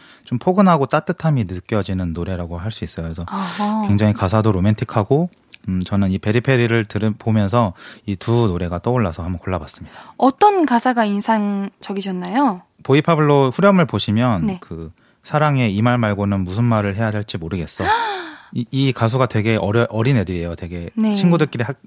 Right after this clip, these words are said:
Speaker 1: 학교에서 밴드를 만든 애들인데
Speaker 2: 네.
Speaker 1: 이 친구들의 되게 그런 가사도 되게 직설적이고 솔직하고
Speaker 2: 오.
Speaker 1: 뭔가 청춘의 어떤 청춘 영화 같은 그런 느낌을 받을 수 있습니다.
Speaker 2: 아, 얼른 노래 듣고 싶네요.
Speaker 1: 네.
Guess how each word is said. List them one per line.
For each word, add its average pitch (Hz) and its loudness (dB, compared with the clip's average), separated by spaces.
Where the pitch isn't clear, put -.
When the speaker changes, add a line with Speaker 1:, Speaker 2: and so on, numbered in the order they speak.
Speaker 1:
학교에서 139 -2
밴드를 160 2
만든 92 0
애들인데 92 -2
Speaker 2:
네. 208 -2
Speaker 1:
이 110 -8
친구들의 127 4
되게 92 -8
그런 90 -8
가사도 104 0
되게 90 -10
직설적이고 98 0
솔직하고 - -4
Speaker 2:
오. 202 -6
Speaker 1:
뭔가 196 -2
청춘의 131 0
어떤 90 -6
청춘 156 4
영화 110 6
같은 143 -2
그런 101 0
느낌을 85 -2
받을 82 -10
수 - -14
있습니다. 82 -10
Speaker 2:
아, 254 0
얼른 240 6
노래 208 2
듣고 - -4
싶네요. 190 -2
Speaker 1:
네. 170 -2